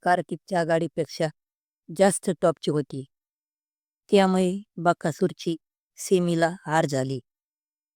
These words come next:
मित्रांनो, शर्यत म्हणलं की हारजीत होणारच. बकासूरने विरकडवाडी ओपनला त्या दिवशी एक नंबर केला. नक्कीच पुढच्या मैदानात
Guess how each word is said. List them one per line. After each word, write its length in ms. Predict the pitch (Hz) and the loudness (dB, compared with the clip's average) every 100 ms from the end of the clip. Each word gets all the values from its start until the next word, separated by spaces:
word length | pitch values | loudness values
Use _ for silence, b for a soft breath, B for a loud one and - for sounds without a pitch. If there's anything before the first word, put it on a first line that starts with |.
| _ _ _ _ _ - | _ _ _ _ _ -4
मित्रांनो, 540 | 202 - 214 190 190 190 | -2 2 4 4 2 -2
शर्यत 420 | - 185 190 185 | -4 2 2 4
म्हणलं 240 | 185 180 170 | 2 4 2
की 180 | 165 170 - _ _ _ _ | 0 -6 -8 _ _ _ _
हारजीत 540 | - 175 175 170 175 - | -2 2 2 0 -4 -6
होणारच. 600 | - 160 151 131 - - _ _ _ _ _ _ - | -6 -4 -2 -4 -6 -16 _ _ _ _ _ _ -6
बकासूरने 800 | 170 170 202 - 175 180 175 165 | -2 0 0 0 0 0 0 0
विरकडवाडी 840 | 175 - 180 190 190 165 160 165 - _ - | 0 -2 -4 -2 -2 0 0 -2 -8 _ -6
ओपनला 540 | 170 - 180 170 165 170 _ _ _ _ _ _ - | -6 -4 -4 -2 -2 -4 _ _ _ _ _ _ -2
त्या 140 | 180 | 0
दिवशी 460 | 165 175 - 185 175 | 2 0 -2 -4 -4
एक 140 | 170 | -4
नंबर 300 | 160 156 160 156 | -4 -2 -4 -4
केला. 260 | 156 139 143 _ _ _ _ _ _ _ _ _ - | -6 -6 -8 _ _ _ _ _ _ _ _ _ 0
नक्कीच 680 | 180 185 _ 208 185 - _ _ _ - | 2 2 _ -4 -4 -10 _ _ _ -2
पुढच्या 300 | 185 160 190 | 0 2 0
मैदानात 580 | 170 165 160 156 - | 0 0 -2 -4 -8